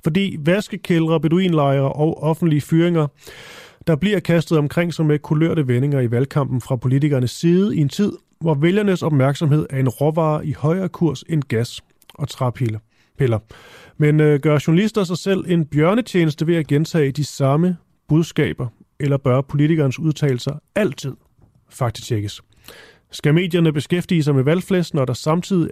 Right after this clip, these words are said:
er andre presserende sager, såsom spionchefskandalen, som stadig ikke når offentlighedens lys? Alt det her, det bliver diskuteret i denne uges Spørgetinget, altså programmet, hvor vores politiske redaktør,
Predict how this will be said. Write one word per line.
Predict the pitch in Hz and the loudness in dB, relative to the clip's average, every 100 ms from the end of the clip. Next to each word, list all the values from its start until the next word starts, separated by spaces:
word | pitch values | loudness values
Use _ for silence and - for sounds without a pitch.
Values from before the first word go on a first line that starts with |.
| - | -4
er | 143 143 - | -2 -2 -4
andre | 131 147 156 143 | -4 0 0 -2
presserende | 135 - 170 160 160 | -4 -2 -2 -2 -4
sager, | - 131 117 135 139 | -4 -2 0 0 -2
såsom | - 202 147 156 143 | -2 -2 -2 -2 -2
spionchefskandalen, | - 151 165 147 - 143 - 151 135 131 127 139 143 | -2 -2 0 -2 -4 -4 -4 -2 0 0 0 0 -2
som | - 131 135 _ _ - | -2 -2 -4 _ _ -20
stadig | - 147 131 175 151 | -6 0 2 2 0
ikke | 127 131 | 0 0
når | 120 - - | -2 -4 -8
offentlighedens | 113 139 110 120 110 - - - - - - - | -4 0 0 0 -2 -6 -18 -20 -20 -20 -20 -4
lys? | 143 151 127 - - - - - _ _ - | 0 0 -2 -14 -20 -20 -20 -20 _ _ -2
Alt | 214 - | -2 0
det | 202 | 0
her, | 185 | 2
det | 175 | 2
bliver | 180 | 0
diskuteret | 156 - - 190 170 | -2 -6 -2 0 2
i | |
denne | 135 139 147 | 2 2 2
uges | 127 147 - | 2 0 -4
Spørgetinget, | - - - 123 147 147 - 208 196 160 - - _ 139 | -16 -10 -2 0 0 0 -2 0 2 0 -6 -20 _ -6
altså | 135 151 135 | -4 -2 -2
programmet, | 139 135 151 147 127 | -2 0 2 2 2
hvor | 120 | 0
vores | 113 110 | 0 -2
politiske | 117 120 135 - 127 | -2 -2 -2 -2 -4
redaktør, | 110 107 - 226 240 | -2 -6 -2 -2 -2